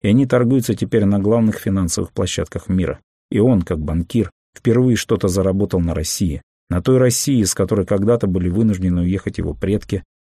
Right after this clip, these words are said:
но которая все эти годы оставалась ментально с ними. Алекс был настоящим американским инвестиционным банкиром, торговал с Лондоном и Токио, а по выходным всей семьёй они обязательно ходили в церковь.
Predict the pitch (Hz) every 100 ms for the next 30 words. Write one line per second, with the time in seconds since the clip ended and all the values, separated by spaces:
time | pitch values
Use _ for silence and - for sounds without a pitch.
0 | _ 95 90 110 147 139 131 120 104 110
1 | 101 95 90 - 95 82 82 - 90 87
2 | - 78 71 - - 78 64 - _ _
3 | _ _ _ _ _ _ _ _ - 117
4 | 135 123 131 131 120 - 107 123 131 120
5 | 104 98 90 - 107 - 95 92 82 82
6 | - - 92 87 78 80 82 104 80 -
7 | _ _ _ 92 92 104 131 123 123 135
8 | 123 110 90 87 - 110 110 95 - _
9 | - - 98 92 117 117 143 127 110 -
10 | 104 95 117 117 - 98 101 117 151 151
11 | 117 - 113 113 107 - 120 -